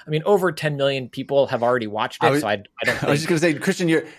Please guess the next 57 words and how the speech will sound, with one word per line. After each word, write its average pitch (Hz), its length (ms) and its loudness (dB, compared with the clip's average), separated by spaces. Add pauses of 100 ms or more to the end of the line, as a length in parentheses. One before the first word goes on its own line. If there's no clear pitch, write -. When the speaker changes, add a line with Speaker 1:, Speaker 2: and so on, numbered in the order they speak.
Speaker 2:
spending 190 280 -2
your 160 100 2
time, 160 360 0
uh, 123 160 2
shining 175 360 -2
a 135 40 2
light 131 260 2
on 120 140 -2
the 113 200 0
second 165 560 -2
biggest 139 500 0
H 135 240 -2
B 131 140 2
O 127 80 2
debut 117 440 0
of 110 80 0
all 107 140 0
time, 113 400 -4 (360)
really, 143 400 -4
uh, 107 460 -4 (220)
highlighting 156 440 -4
Speaker 1:
Hey. 185 120 4
Speaker 2:
that 135 120 0
hidden 160 360 -6
gem 160 320 -4
that 139 140 -6
no 147 100 -2
one's 147 180 -4
heard 147 220 0
about. 92 400 -2 (520)
Speaker 1:
When 143 200 0
you're 151 140 0
lost 151 300 2
in 160 80 -6
the 156 80 -2
darkness, 143 560 0
look 123 140 0
for 131 200 -2
that 117 200 0
light 117 200 0
that 117 120 0
everybody's 110 420 0
already 107 280 2
seen, 87 320 -6 (140)
I 135 100 -2
think 95 200 -8
is 95 100 -8
how, 90 320 -4
is, 113 140 -10
is - 180 -8
Speaker 2:
Yeah. 65 160 -4
Speaker 1:
the 60 60 -10
quote. 73 240 -14 (160)
But 147 120 0
it's 190 120 -4
excellent, 202 540 -4
and 113 320 -10